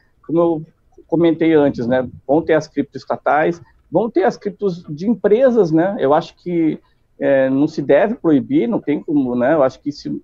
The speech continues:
se uma empresa lança uma cripto, usa aquilo lá e ela tem ali o,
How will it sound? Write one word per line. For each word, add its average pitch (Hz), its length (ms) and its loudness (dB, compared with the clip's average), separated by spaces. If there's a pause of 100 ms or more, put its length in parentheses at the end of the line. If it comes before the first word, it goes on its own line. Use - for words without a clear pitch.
(200)
se - 160 -6
uma 156 100 4
empresa 147 460 2
lança 143 320 0
uma 127 140 0
cripto, 135 500 -6
usa 139 300 -2
aquilo 127 260 -4
lá 143 220 2
e 131 60 2
ela 123 140 0
tem 139 240 -2
ali 131 180 -2
o, 120 200 -4